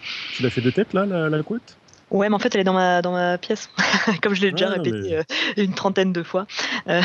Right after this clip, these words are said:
Speaker 2: <laughs> ça va.
Speaker 1: Non, mais c'est clash, je pense que t'es la première qui nous a fait une citation de, de tête, euh, de toutes les émissions
Speaker 2: Ah,
Speaker 1: de
Speaker 2: ah, mais j'ai
Speaker 1: Podcast
Speaker 2: aucun
Speaker 1: Science.
Speaker 2: mérite, j'ai aucun mérite, je l'ai appris par cœur. <laughs> Voilà.
Speaker 1: Bon.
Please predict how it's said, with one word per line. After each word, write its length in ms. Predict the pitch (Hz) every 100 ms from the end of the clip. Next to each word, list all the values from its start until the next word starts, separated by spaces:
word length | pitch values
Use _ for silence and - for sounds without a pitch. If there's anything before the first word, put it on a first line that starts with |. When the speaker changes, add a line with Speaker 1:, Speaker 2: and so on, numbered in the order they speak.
| -
Speaker 2:
<laughs> 300 | - - - -
ça 80 |
va. 160 | 180 180
Speaker 1:
Non, 60 | 156
mais 60 | 139
c'est 140 | -
clash, 240 | - 131 -
je 140 | 180
pense 160 | 165 -
que 100 | 120
t'es 100 | 127
la 120 | 117
première 280 | - 147 170
qui 100 | 135
nous 140 | 120
a 60 | 117
fait 160 | -
une 220 | 151 123 110
citation 400 | - - - 69
de, 240 | 58 53
de 160 | 104 110
tête, 320 | 120 120 -
euh, 120 | 104
de 200 | 98 98
toutes 200 | 95 -
les 120 | 120 110
émissions 220 | 110 170
Speaker 2:
Ah, 20 |
Speaker 1:
de 100 | 117 -
Speaker 2:
ah, 60 | 185
mais 100 | 180
j'ai 120 | 190
Speaker 1:
Podcast 20 |
Speaker 2:
aucun 140 | - 185
Speaker 1:
Science. 60 | 208
Speaker 2:
mérite, 360 | 226 254 -
j'ai 100 | 165
aucun 180 | 160 180
mérite, 240 | 185 214 214
je 60 |
l'ai 80 | 160
appris 180 | 156 175
par 180 | 165 -
cœur. 200 | 180 - - - - -
<laughs> 460 | - - - - -
Voilà. 220 | 175 165 - - _ _ _ _ _ _ _ _ _ _ _ 110
Speaker 1:
Bon. 160 | 92